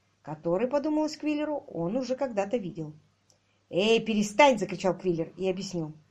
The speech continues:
«Коко дома использует большой словарь для этой цели. Верно думает, что и все книги предназначены для этого. Опусти его в кувшин задними лапами вниз. Так, теперь отойди.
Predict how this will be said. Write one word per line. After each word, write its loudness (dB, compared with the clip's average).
«Коко 4
дома 6
использует 2
большой 2
словарь 4
для 6
этой 2
цели. -2
Верно 2
думает, 0
что -4
и -4
все -4
книги -6
предназначены -4
для -4
этого. -10
Опусти -2
его 2
в -6
кувшин -2
задними 2
лапами 2
вниз. -6
Так, -2
теперь 0
отойди. -2